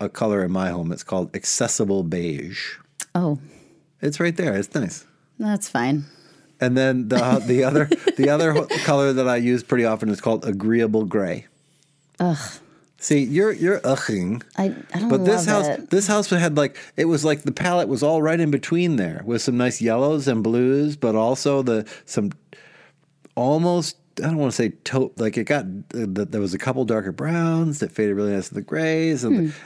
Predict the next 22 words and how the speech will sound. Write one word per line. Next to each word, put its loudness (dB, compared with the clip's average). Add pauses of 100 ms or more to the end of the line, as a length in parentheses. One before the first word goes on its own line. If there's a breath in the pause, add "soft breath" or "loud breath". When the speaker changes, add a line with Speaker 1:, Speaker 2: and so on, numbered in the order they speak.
Speaker 1:
and 2
instead 2
of 0
it -2
being 4
a 2
vinyl 2
plank 0
floor 2
in 2
the 2
one 0
point -2
two -2
million 0
dollar 2
home, 0
you're 2
looking 0
at 0
these 0
beautiful 0